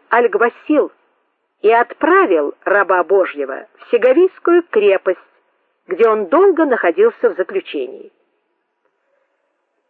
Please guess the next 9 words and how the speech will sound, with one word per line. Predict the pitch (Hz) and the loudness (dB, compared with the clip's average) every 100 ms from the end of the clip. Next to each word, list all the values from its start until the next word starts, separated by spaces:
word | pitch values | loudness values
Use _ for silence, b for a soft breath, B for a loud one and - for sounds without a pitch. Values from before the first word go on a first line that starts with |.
| _ | _
Этот | - 320 330 294 | 0 2 0 -2
исторический | 262 - - 285 - 220 - 208 | -4 -2 -2 -2 -6 -12 0 0
эпизод | - 180 165 285 302 | 0 -4 0 0 0
наглал | 170 180 180 220 262 | -4 -4 0 0 0
на | 214 | -2
меня | 202 185 214 | -4 -2 0
ещё | 240 202 - 190 | 0 -2 -2 -4
больше | 165 240 339 - - - - | -2 0 0 0 -6 -8 -12
страху. | 202 202 180 147 113 - | -4 0 0 -2 -10 -14